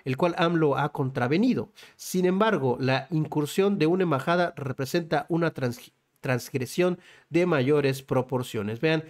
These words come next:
hasta los mismos fachos se le voltean a Lili Telles, por increíble que parezca.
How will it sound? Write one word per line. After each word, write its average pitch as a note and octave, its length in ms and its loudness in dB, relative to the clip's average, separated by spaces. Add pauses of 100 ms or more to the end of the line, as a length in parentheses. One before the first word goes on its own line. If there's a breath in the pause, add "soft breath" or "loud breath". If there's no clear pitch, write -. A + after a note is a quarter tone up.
(120 loud breath)
hasta C#3 240 0
los E3+ 140 2
mismos G3+ 400 0
fachos D#3+ 640 0 (100)
se - 400 0
le D#3 240 4
voltean A#2+ 800 2 (880)
a B2+ 360 0
Lili A2+ 680 0 (220)
Telles, - 680 -12
por D3+ 320 0
increíble C3 540 -2
que B2 100 -6
parezca. F3 600 -2